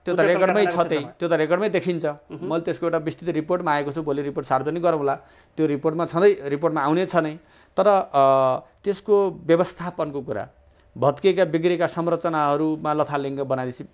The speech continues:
Speaker 1: लिकेज त हुन्छ नि, बत्ती त प्रसारण हुँदैन। ट्रान्सफर्मरहरूको अवस्था गए गुर्जेको भयो भने त्यसले त, अ, बत्ती प्रवाह गर्न सक्दैन। त तमाम प्राविधिक रूपले, ए, पनि त्यसलाई मर्मत समार गर्ने क्षेत्रमा पनि लापरवाही थियो,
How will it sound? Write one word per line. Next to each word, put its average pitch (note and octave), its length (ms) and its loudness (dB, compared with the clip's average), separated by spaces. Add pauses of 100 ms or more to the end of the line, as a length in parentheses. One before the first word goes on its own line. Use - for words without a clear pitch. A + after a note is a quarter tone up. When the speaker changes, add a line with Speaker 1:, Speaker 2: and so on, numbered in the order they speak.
Speaker 1:
लिकेज C#3+ 360 -2
त D#3 40 -4
हुन्छ A2 240 -6
नि, C#3 160 -6 (380)
बत्ती C#3 220 -4
त - 40 -8
प्रसारण C3+ 360 0
हुँदैन। D#3+ 320 -4 (600)
ट्रान्सफर्मरहरूको D#3 800 2
अवस्था C#3+ 960 0
गए D3 240 4
गुर्जेको C#3+ 360 -2
भयो C#3 80 2
भने C#3+ 140 -2
त्यसले C#3+ 180 -2
त, C#3+ 240 -2 (320)
अ, A#2+ 160 0
बत्ती C#3 240 -2
प्रवाह C#3 320 -2
गर्न C#3+ 160 -2
सक्दैन। D#3 480 -2 (400)
त - 40 -10
तमाम F3 480 -2
प्राविधिक E3 580 0
रूपले, D#3+ 440 -2
ए, B2 460 -6
पनि D#3+ 120 0
त्यसलाई D3 420 0 (360)
मर्मत C#3+ 340 0
समार C#3+ 360 2
गर्ने C#3 220 -2
क्षेत्रमा B2 380 -4
पनि C3 80 -4
लापरवाही A#2 460 -2
थियो, D#3 280 -12